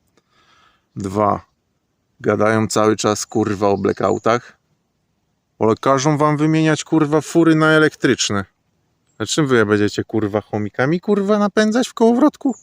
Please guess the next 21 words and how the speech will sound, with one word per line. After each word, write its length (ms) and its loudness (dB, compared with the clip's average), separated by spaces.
Trzy. 460 4
Jaki 300 -4
zasięg 380 0
mają 360 0
elektryki? 640 -2
<laughs> 640 -12
Ze 80 0
znajomą 480 0
wczoraj 400 2
rozmawiałem, 580 0
jej 140 -2
kumpel 400 -2
ma 140 0
Teslę, 440 0
nie? 140 -2
Kurwa, 380 -2
to 120 -4
nieraz 340 0
lawetą 420 0
go 120 0
odbierali. 560 -2